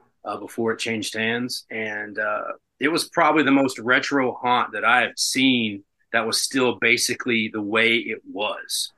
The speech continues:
since the seventies. And it still had the chicken wire up, so the actors were separated from the customers via chicken wire.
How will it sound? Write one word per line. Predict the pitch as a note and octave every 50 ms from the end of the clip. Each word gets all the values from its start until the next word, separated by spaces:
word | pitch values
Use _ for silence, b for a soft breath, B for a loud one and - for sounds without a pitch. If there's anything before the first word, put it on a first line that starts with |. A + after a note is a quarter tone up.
| _ _ _ _
since | - - A#2+ A#2 A2 - -
the | - F#2+
seventies. | - - A2 G2 G#2 G#2+ G2+ F#2 - - - - - - - b b b b b b
And | - A#2 A#2+ B2+
it | C3+
still | - - F3 E3
had | D3 -
the | A#2
chicken | A2 - - - D#3+ D#3 D#3 E3+ E3 D#3
wire | D#3 D3 C#3+ D3 D3+ D3+ D3+ D3
up, | C#3 C#3+ D#3 - -
so | - - C3 A#2+ A#2
the | A2 A2+ -
actors | - B2+ C3 C3+ - - D3+ C#3 C3+ C#3+ C#3 C3+ - - - -
were | A2+ A2+ A2+
separated | - - C#3+ C3+ C3+ - C3+ C3 B2+ B2+ B2 B2+ A#2 A2+
from | - B2 A#2 A2+ A2+ A2 A2+ - - _
the | - A2 A2 G#2+ A2 A2 A2
customers | - - C3 B2+ - - - A#2+ A2+ A2 A2 G#2 G2+
via | - A#2+ A2+ G#2+
chicken | - - - D3 D3+ - E3+ C3+ A2
wire. | G2 E2+ E2+ - - - -